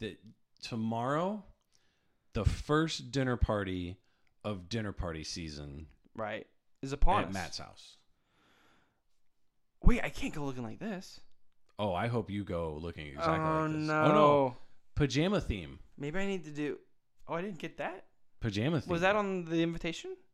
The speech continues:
Speaker 1: Uh, yes. The, so the theme tomorrow is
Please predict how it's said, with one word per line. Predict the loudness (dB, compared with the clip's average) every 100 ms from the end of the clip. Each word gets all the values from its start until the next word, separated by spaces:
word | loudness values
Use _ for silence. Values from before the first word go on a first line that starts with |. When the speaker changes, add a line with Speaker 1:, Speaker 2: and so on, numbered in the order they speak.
| _ -20
Speaker 1:
Uh, | -20 _
yes. | -14 -4 0 0 -4 -12 -16 _ _ _ _ -20 -8
The, | -6 -4 -4 -6 -8 _ _ -20
so | -8 -4
the | -4
theme | -4 -4 -4 -4
tomorrow | -2 0 0 0 -4 -6 -8 -14 -20 _ _ _ _ _ _ _ _ _
is | -8 -4 -4 -6 -8 -10 -14